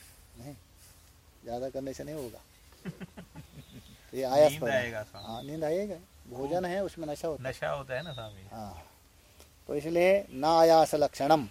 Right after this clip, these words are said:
Speaker 1: स्पष्ट बता रहा, तस्मात्, ये तो उक्तात्, आगे है ना तस्मात्,
Speaker 2: जी।
Speaker 1: ये तो उक्तात्, ये तो उक्त बोल दो ऊपर जो बताया था,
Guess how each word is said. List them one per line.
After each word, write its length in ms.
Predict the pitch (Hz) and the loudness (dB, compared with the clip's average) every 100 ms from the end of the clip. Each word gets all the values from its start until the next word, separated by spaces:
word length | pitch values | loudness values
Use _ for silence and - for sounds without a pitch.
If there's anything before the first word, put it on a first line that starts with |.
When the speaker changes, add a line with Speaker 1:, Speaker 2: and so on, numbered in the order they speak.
| - - - - - - - | -10 -20 -20 -20 -20 -20 -8
Speaker 1:
स्पष्ट 240 | 139 - | -6 -2
बता 220 | 127 104 | -4 -4
रहा, 220 | 95 - | -6 -2
तस्मात्, 500 | 143 - 143 147 117 - _ _ - - - 131 | -2 2 4 6 6 0 _ _ -20 -20 -16 -6
ये 100 | 143 | 0
तो 240 | 160 165 | 4 4
उक्तात्, 480 | - - 156 131 - _ - _ _ _ _ _ - _ _ _ | 4 10 12 12 6 _ -20 _ _ _ _ _ -20 _ _ _
आगे 200 | 127 135 | -6 -2
है 60 | 151 | -2
ना 100 | 180 | 0
तस्मात्, 440 | 143 143 135 113 - - 123 | -2 -2 -2 -4 -6 -18 -18
Speaker 2:
जी। 280 | 110 101 98 - - 120 | -18 -18 -20 -20 -18 -10
Speaker 1:
ये 60 | 127 | -6
तो 220 | 139 139 | -2 -2
उक्तात्, 760 | 127 - 135 151 131 131 127 - - _ - - _ - - - - | -2 0 2 2 2 0 -6 -10 -20 _ -20 -20 _ -20 -20 -20 -10
ये 60 | |
तो 60 | 147 | -8
उक्त 140 | 139 | -4
बोल 180 | 147 143 | -4 -4
दो 140 | 156 147 | -4 -4
ऊपर 200 | 143 135 | -2 -2
जो 140 | 139 | 0
बताया 340 | 131 - 135 | 0 2 0
था, 200 | 120 95 | 0 -6